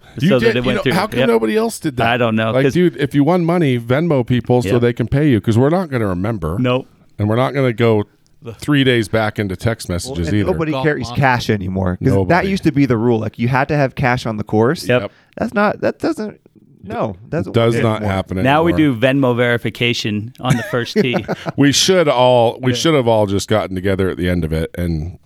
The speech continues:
Speaker 1: squared up.
Speaker 4: I still
Speaker 2: But
Speaker 4: just bring a big bag of coins.
Speaker 2: Yeah.
Speaker 1: That's a good idea.
Speaker 4: I pay
Speaker 1: Rolls
Speaker 4: every
Speaker 1: of
Speaker 4: time,
Speaker 1: coins.
Speaker 4: but it's just
Speaker 1: My
Speaker 4: gonna
Speaker 1: golf
Speaker 4: be
Speaker 1: bag has
Speaker 4: coins.
Speaker 1: room for that. That would be hilarious. Three rolls of quarters.
Speaker 4: Yep. You
Speaker 1: If
Speaker 4: got
Speaker 1: you're
Speaker 4: thirty
Speaker 1: thirty.
Speaker 4: bucks. Here you go.
Speaker 1: <laughs>
Speaker 4: Clink, clink, clink.
Speaker 1: I like that idea a lot. I'm
Speaker 2: So,
Speaker 1: doing that.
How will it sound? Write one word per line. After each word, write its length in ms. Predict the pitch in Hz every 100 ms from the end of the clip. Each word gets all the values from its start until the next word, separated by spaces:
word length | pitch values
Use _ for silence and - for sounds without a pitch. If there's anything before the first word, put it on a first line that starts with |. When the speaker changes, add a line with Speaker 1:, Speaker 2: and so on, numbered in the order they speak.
| -
Speaker 1:
squared 360 | - 104 87 80
up. 140 | 69
Speaker 4:
I 140 | - 117
still 220 | - 131
Speaker 2:
But 60 |
Speaker 4:
just 140 | 117 -
bring 160 | 113
a 60 | 104
big 200 | 101 92
bag 200 | 101 104
of 80 | 92
coins. 480 | - 101 98 101 - -
Speaker 2:
Yeah. 240 | 120 113 98
Speaker 1:
That's 240 | 113 117
a 60 | 110
good 200 | 87 82
idea. 360 | 78 76 98
Speaker 4:
I 20 | 90
pay 60 |
Speaker 1:
Rolls 300 | 107 107 117
Speaker 4:
every 60 | 107
Speaker 1:
of 40 | 104
Speaker 4:
time, 360 | 107 104 107
Speaker 1:
coins. 180 | 113 110
Speaker 4:
but 100 | -
it's 180 | 113 -
just 140 | - 110
Speaker 1:
My 80 |
Speaker 4:
gonna 100 | 113
Speaker 1:
golf 140 | 117 90
Speaker 4:
be 60 | 98
Speaker 1:
bag 200 | 90 110
has 160 | 90
Speaker 4:
coins. 100 | 82
Speaker 1:
room 160 | 92 90
for 160 | - 90
that. 260 | 92 120 _ _ _ _
That 220 | 113 101
would 120 | 104 90
be 120 | 90
hilarious. 640 | 90 85 87 87 85 -
Three 220 | - 117
rolls 280 | 113 110 101
of 60 | 101
quarters. 420 | 104 98 95 117
Speaker 4:
Yep. 240 | 117 117 98 92 - _ _ _
You 100 | -
Speaker 1:
If 20 | 107
Speaker 4:
got 80 |
Speaker 1:
you're 80 | 120
Speaker 4:
thirty 220 | 113 135
Speaker 1:
thirty. 120 | 127 127
Speaker 4:
bucks. 360 | 147 - - -
Here 120 | 120
you 160 | 135
go. 340 | 131 151 143 123 -
Speaker 1:
<laughs> 100 | - 180 - 127 139 131
Speaker 4:
Clink, 160 | 196 170
clink, 180 | 165 160
clink. 180 | 175 -
Speaker 1:
I 80 | -
like 240 | 98 90 85
that 200 | 98 90
idea 260 | 85 82
a 80 | 78
lot. 400 | 78 85 80 80 - - - - - -
I'm 80 | 98
Speaker 2:
So, 260 | 175 175
Speaker 1:
doing 120 | 78
that. 100 | 85